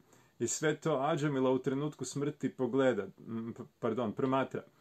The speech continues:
Što znači da je imao priliku vidjeti, mm, anđelska bića iz duhovnog svijeta, isto tako viša bića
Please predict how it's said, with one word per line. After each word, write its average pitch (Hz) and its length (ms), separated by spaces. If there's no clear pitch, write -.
Što - 200
znači 156 400
da 131 400
je 127 200
imao 147 260
priliku 147 400
vidjeti, 139 640
mm, - 40
anđelska 135 540
bića 151 460
iz 107 220
duhovnog 190 420
svijeta, 208 460
isto 180 220
tako 185 300
viša 175 320
bića 160 420